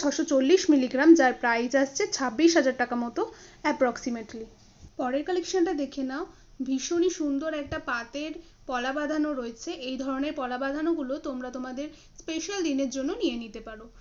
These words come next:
ভীষণই ইউনিক একটা কালেকশন, হাই পলিশ ও ম্যাট পলিশের ওপর ডিজাইন করা রয়েছে,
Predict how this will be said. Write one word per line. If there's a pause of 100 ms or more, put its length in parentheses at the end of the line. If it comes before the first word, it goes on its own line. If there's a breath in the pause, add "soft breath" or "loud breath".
(200 soft breath)
ভীষণই
ইউনিক
একটা (100)
কালেকশন, (100)
হাই (100)
পলিশ
ও
ম্যাট
পলিশের
ওপর (100)
ডিজাইন (100)
করা
রয়েছে,